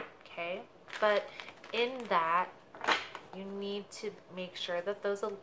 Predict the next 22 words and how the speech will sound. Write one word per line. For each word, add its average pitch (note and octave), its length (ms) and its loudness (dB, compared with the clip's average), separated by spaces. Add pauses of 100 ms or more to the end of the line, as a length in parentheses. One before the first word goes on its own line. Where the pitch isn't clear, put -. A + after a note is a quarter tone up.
(120)
those F#3+ 260 -2
lessons F#3 400 -2
are F#3 220 2
learned, E3 320 -8
right? F3 420 0
So G3 440 2 (540)
getting G#3+ 360 2
clear F#3+ 440 0
on F3+ 300 0
why, D#3+ 460 2 (720)
that F3 180 2 (160)
why F3 540 6
everything's F3 580 -2
taking F3 440 -6
place E3+ 340 -6
the F3+ 120 -4
way E3+ 140 -2
that E3 160 -4
it D#3+ 180 -6
is, D#3+ 400 -4 (520)
and G3 120 -2 (100)
also G3 840 6